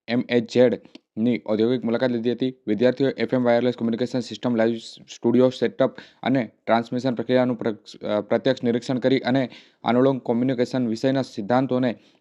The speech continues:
પ્રાયોગિક કાર્યપાળ-, પ્રણાલી સાથે જોડવાનો અનોખો અનુભવ પ્રાપ્ત કર્યો હતો.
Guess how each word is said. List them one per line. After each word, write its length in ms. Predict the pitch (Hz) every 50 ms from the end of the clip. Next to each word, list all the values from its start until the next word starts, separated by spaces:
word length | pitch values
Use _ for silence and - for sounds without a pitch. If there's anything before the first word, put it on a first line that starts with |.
| _ _ -
પ્રાયોગિક 380 | 110 117 120 127 135 143 139 -
કાર્યપાળ-, 500 | 120 113 123 120 123 131 127 131 131 127
પ્રણાલી 600 | - - - - - - 113 123 127 135 135 131
સાથે 380 | 120 - 117 110 - 139 110 - - -
જોડવાનો 380 | 104 110 123 123 127 135 139 135
અનોખો 360 | 117 107 117 123 120 - 139
અનુભવ 340 | 127 - 110 113 113 131 135
પ્રાપ્ત 300 | 127 127 123 123 - -
કર્યો 180 | - 127 127 127
હતો. 220 | 120 135 139 -